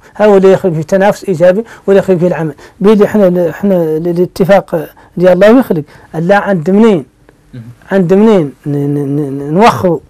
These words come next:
Speaker 1: شين قالوا الصيغة النهائية للمجلس الجهوي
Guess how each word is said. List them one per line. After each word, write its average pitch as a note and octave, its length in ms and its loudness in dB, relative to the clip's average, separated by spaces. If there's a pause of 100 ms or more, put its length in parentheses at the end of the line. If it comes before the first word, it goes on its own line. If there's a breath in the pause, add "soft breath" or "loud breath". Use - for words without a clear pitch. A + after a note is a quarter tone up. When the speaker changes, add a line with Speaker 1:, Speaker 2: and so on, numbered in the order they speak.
(280 soft breath)
Speaker 1:
شين F3+ 300 -2
قالوا F#3 280 4
الصيغة G#3 420 2
النهائية G3 680 4 (440 soft breath)
للمجلس E3 540 -2
الجهوي E3+ 560 0